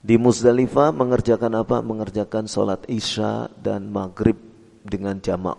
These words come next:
qasar. Setelah itu jamaah haji istirahat. Tidak ada aktivitas apapun.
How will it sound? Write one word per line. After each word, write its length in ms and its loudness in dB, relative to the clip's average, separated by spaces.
qasar. 400 -4
Setelah 400 -4
itu 260 0
jamaah 460 -4
haji 240 -8
istirahat. 640 -8
Tidak 180 2
ada 300 0
aktivitas 580 -4
apapun. 540 -6